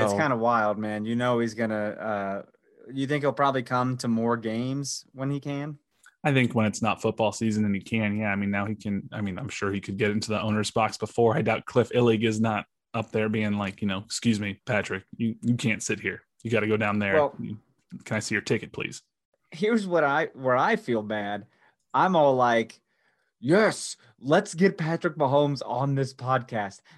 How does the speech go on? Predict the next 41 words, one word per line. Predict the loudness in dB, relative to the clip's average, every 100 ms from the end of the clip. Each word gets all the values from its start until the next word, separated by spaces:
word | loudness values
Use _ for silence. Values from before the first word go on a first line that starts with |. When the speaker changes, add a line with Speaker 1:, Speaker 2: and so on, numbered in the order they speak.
| -4 2
Speaker 1:
which | 2 0 -6 0
have | 4 4
I | 4
ever | 4 2 0
Speaker 2:
<laughs> | 0 0
Speaker 1:
said, | 2 2 0 -6 -14
"Let's | 0 0 2
get | 2 0 0
Cliff | -2 0 0 -2
Illig | -2 2 0 -2 -8 _ _
on | 0 0
this | 0 -2
podcast"? | 2 2 2 -2 -6 -6 -14
And | -10 -6
I'm | -4
like, | -2 -4 -6
"Oh, | -12 -12 -12 _ _ _ _ _ _ _
I | -14
feel | -10
terrible | -10 -8 -4 -4 -4 -10
now." | -16 -18 -20 _ -8 0
Speaker 2:
Why? | 0 2 0 -2
Speaker 1:
<laughs> |
Speaker 2:
Well, | -2 -2 0 -2 -4
no, | -4 -4 -6 -10 -18 -20
look. | -10 -6 -6 -8 -12 _ -20 _ _ _ -20 -12 2
Speaker 1:
Well, | 4
Speaker 2:
I'm | 6
Speaker 1:
he's | 4
a | 4
majority | 2 2 2 4 2 2 0
owner. | -2 -6 -16 _ _
Speaker 2:
I | -4
mean, | 0 2
Speaker 1:
Why | 2 2
Speaker 2:
yeah, |
Speaker 1:
wouldn't | 2 0
you | 0
Speaker 2:
but | 4
Speaker 1:
get | 4
him? | 2 -4